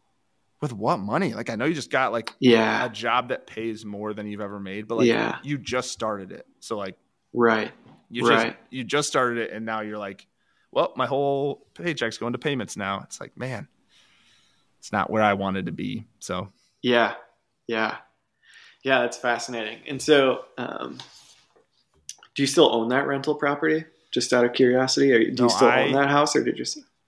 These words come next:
Speaker 1: Yeah, I, uh, I don't know. I wouldn't say regret it, uh, but I sold it. It was hard to gauge, like, where is, where's the market going right now? Like,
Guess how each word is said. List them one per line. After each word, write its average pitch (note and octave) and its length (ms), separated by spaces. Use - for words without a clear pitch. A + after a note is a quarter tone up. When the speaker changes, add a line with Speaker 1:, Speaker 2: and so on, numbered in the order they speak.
Speaker 1:
Yeah, A#2+ 180
I, G#2+ 360
uh, G#2+ 480
I C3 60
don't D3 100
know. C#3+ 220
I C3+ 60
wouldn't C#3+ 160
say C#3 120
regret G#2 360
it, F2+ 180
uh, G2+ 180
but G#2+ 100
I A2 100
sold A2 360
it. - 240
It C3 60
was C3 100
hard D3 260
to A2+ 60
gauge, A2 340
like, G2+ 120
where A2+ 320
is, A2+ 220
where's C3 240
the B2+ 60
market G#2+ 300
going F#3 240
right - 160
now? - 260
Like, G2+ 240